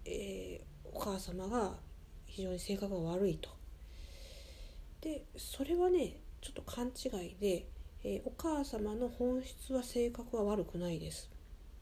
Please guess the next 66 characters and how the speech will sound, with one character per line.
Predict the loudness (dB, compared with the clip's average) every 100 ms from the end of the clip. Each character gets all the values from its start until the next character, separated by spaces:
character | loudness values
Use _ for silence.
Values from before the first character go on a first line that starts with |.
| -12 -12 -12 -12 -14 -12 -8 -6
え |
ー、 | 0
こ | 4
れ | 4
は |
ち | 2
ょ |
っ |
と | -4
は | -8
っ | -6
き | -4
り | -4
言 |
っ | -6
て | -8
お |
き | -6
た | -4
い | -4
ん |
で | -6
す |
け | -2
ど、 | 4 4
お | 2 -8 -10 -10 4
母 | 6 8 6
さ | 2 0
ん | 0 0
の | 0
性 | 0 2 2
格 | 0 -6 2 4
は | 6
悪 | 6 4
く | 2 0
な | 2
い | 2
よ | 2 0 -2
と。 | -10 -10 -10 -10 -10 -12 2
で | 4
も、 | 4 4
じ | 2
ゃ |
あ |
な | 2 2
ん |
で | 2
あ | 0
ん |
な | -2
こ | -4
と | -8 -8
と | -8
か | -8
こ | -6 -4
ん |
な | -4
こ | -6 -8
と | -8
と | -8
か | -4
今 | -2
ま | -2 -2
で |
い |
っ | -4